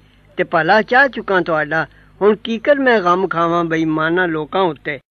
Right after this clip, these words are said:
ਤੇ ਨਹੀਂ ਭੇਜਿਆ ਅਸਾਂ ਕਿਸੇ ਬਸਤੀ ਵਿੱਚ ਕੋਈ ਪੈਗੰਬਰ,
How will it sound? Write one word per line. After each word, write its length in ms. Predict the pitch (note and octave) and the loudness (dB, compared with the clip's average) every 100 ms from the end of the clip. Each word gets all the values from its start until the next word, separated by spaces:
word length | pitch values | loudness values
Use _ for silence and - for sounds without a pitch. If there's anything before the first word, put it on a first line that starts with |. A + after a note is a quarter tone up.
| _ _ _ _ _ | _ _ _ _ _
ਤੇ 100 | G3+ | 0
ਨਹੀਂ 240 | G3+ C#4+ D4 | 2 2 2
ਭੇਜਿਆ 440 | A#3 F3+ G3+ G3+ | 0 2 4 4
ਅਸਾਂ 220 | E3+ F#3+ | 2 -6
ਕਿਸੇ 300 | D#3 F#3+ C4+ | -6 -4 -2
ਬਸਤੀ 400 | B3+ F#3+ - F#3+ | 0 -4 -4 -6
ਵਿੱਚ 260 | E3+ D#3 D#3 | -4 -6 -10
ਕੋਈ 300 | - F#3+ A#3 | -4 -2 0
ਪੈਗੰਬਰ, 580 | - G3+ E3+ F3 D#3+ | 0 0 0 -2 -4